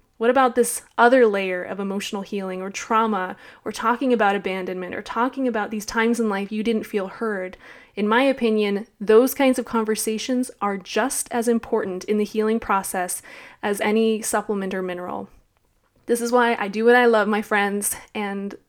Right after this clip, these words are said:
the work I do is, is simply the most incredible thing in the world to me. And this is why I believe with good support especially, you can heal. You can support your body and you can radically transform your health.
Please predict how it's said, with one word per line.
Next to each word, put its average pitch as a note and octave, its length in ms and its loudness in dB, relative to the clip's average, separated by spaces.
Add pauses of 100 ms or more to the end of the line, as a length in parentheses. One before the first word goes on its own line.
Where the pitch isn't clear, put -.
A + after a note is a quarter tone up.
the A3+ 80 -4
work G#3 200 -2
I G3+ 120 -4
do G3+ 260 -4
is, F#3+ 380 -4
is A#3 120 4
simply A#3 380 2
the G#3+ 80 2
most G#3+ 180 0
incredible G#3 400 -2
thing F#3+ 200 -8
in F#3+ 80 -4
the F#3+ 80 -6
world F#3 400 -4
to - 120 -10
me. F#3 360 -8 (880)
And A#3 140 4
this B3 120 4
is B3 100 -2
why A#3+ 240 6
I A#3+ 120 0
believe A3 360 0
with G#3 340 -2
good A#3 320 4
support A3+ 600 -2
especially, G#3 760 -4
you A3 180 -4
can G3+ 560 -6
heal. F#3+ 520 -10 (140)
You A3 140 -2
can G#3+ 360 0
support A#3 340 2
your A3+ 120 2
body G#3+ 440 0
and G#3 100 -2
you G3+ 80 -4
can G3+ 180 -6
radically G3 460 -2
transform F#3+ 720 -8
your G3+ 160 -6
health. - 560 -14